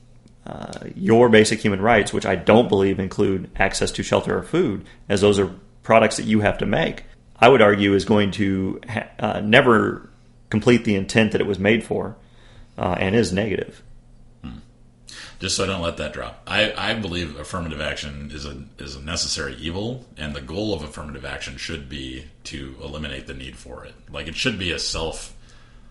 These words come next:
Speaker 2: self-disassembling thing once what it does is, succeeds.
Speaker 1: Well, if Jay
Speaker 2: That's,
Speaker 1: ran
Speaker 2: that's
Speaker 1: affirmative
Speaker 2: my
Speaker 1: action, I would not believe it was a necessary evil. I think it was a great thing.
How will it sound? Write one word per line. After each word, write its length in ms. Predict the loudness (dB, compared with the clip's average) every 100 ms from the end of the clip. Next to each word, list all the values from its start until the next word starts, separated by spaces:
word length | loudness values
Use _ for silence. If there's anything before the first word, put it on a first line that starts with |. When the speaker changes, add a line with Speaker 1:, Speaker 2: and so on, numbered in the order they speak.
| -20 -20 -20 -20 -18
Speaker 2:
self-disassembling 800 | -10 -6 -6 -6 -8 -10 -12 -12
thing 460 | -10 -8 -8 -8
once 560 | -8 -8 -8 -8 -10 -14 -20
what 260 | -14 -10 -10
it 120 | -10
does 520 | -10 -10 -8 -10 -10 -14 -20 -20
is, 180 | -18 -12
succeeds. 560 | -10 -8 -10 -12 -12 -4
Speaker 1:
Well, 180 | -2 0
if 120 | -2
Jay 200 | 4 6 8
Speaker 2:
That's, 40 |
Speaker 1:
ran 220 | 10 8
Speaker 2:
that's 100 | 8
Speaker 1:
affirmative 300 | 4 4 6
Speaker 2:
my 80 | 6
Speaker 1:
action, 340 | 6 4 0
I 140 | 2 4
would 280 | 6 6 4
not 200 | 4 6
believe 240 | 6 6
it 40 |
was 100 | 4
a 40 | 4
necessary 440 | 4 4 6 6
evil. 180 | 6 4
I 80 | 2
think 160 | 2
it 80 | 2
was 100 | 2
a 60 | 4
great 280 | 6 6 2
thing. 260 | -2 -4